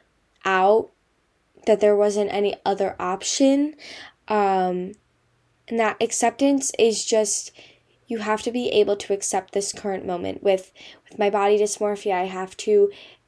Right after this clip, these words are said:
accept my body. I don't have to go towards body positivity yet, but I at least need to accept it so I can have a neutral and just complete whole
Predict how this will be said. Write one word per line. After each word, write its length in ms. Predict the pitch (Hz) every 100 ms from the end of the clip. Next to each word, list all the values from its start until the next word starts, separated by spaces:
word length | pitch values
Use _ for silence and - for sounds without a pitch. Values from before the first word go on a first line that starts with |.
| _
accept 600 | - 214 - - 202 202
my 220 | 220 208 208
body. 400 | 202 190 190 196
I 80 | 202
don't 160 | 202 196
have 200 | 202 202
to 100 | 214
go 360 | 196 202 208
towards 300 | 214 - 202 - _
body 280 | 196 190 196
positivity 680 | 202 196 196 - 214 208 214
yet, 240 | 220 208
but 100 | 208
I 120 | 196
at 100 | 185
least 240 | 202 208 -
need 140 | 208
to 160 | - 202
accept 520 | 202 - 202 196 -
it 240 | 233 247 - - -
so 400 | - - 208 196
I 100 | 185
can 180 | 190 208
have 120 | 190
a 60 | 202
neutral 520 | 202 208 208 - 220
and 200 | - 208
just 340 | 190 185 - - - - _
complete 460 | - 214 - 214 202
whole 600 | - 208 190 180 175